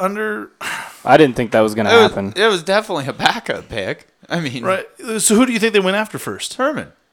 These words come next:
Speaker 3: Or
Speaker 1: Okay, then who do you think they went after second?
Speaker 3: Oregon. That's, so they claim.
Speaker 1: Or John.
Speaker 3: Whatever. So they claim. They claim that was their backup
Speaker 1: I
Speaker 3: pick,
Speaker 1: heard he was
Speaker 3: but
Speaker 1: the third.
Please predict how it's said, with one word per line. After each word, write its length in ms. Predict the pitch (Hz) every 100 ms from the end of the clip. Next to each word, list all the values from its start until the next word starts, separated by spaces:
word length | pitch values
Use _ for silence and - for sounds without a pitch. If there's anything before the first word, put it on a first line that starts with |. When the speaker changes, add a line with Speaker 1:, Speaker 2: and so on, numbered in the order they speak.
| _ -
Speaker 3:
Or 160 | 160
Speaker 1:
Okay, 300 | 185 180 185
then 220 | 196 196
who 120 | 196 226
do 80 |
you 60 | 208
think 160 | 220 226
they 60 |
went 120 | 233
after 160 | 220 196
second? 420 | - 311 311 127 - _ _ _ _
Speaker 3:
Oregon. 500 | 127 175 175 101 - 95
That's, 320 | 120 139 - 117
so 220 | - 190
they 120 | 151
claim. 300 | 131 185 180
Speaker 1:
Or 120 | 139 127
John. 300 | 117 113 113
Speaker 3:
Whatever. 500 | - 127 120 113 82
So 220 | - 160 143
they 100 | 127
claim. 400 | - 180 120 - _ _ _ _ _ _
They 120 | 127
claim 340 | - 185 180
that 120 | 143 127
was 180 | 127
their 100 | 113
backup 440 | 110 113 107 - -
Speaker 1:
I 60 | 180
Speaker 3:
pick, 60 | 226
Speaker 1:
heard 120 | 226
he 80 | 202
was 100 | 165
Speaker 3:
but 60 | 147
Speaker 1:
the 40 |
third. 380 | 180 147 98